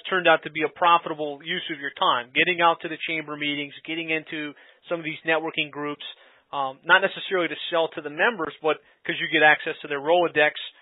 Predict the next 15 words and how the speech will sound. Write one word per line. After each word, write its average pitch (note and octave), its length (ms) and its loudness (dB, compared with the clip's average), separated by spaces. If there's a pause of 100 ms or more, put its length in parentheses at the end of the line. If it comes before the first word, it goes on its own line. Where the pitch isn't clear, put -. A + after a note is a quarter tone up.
(140)
and D3 100 -14
so D#3 80 -2
you're D3+ 120 -2
starting D3+ 320 0
to D3 100 0
get D3 120 2
referrals C#3+ 600 -2
that C#3 120 -2
are C#3 180 -2 (380)
the E3 100 0
right E3 220 8
kind D3+ 180 2
of C#3+ 80 -6
business C#3+ 300 -2
that C#3+ 100 -10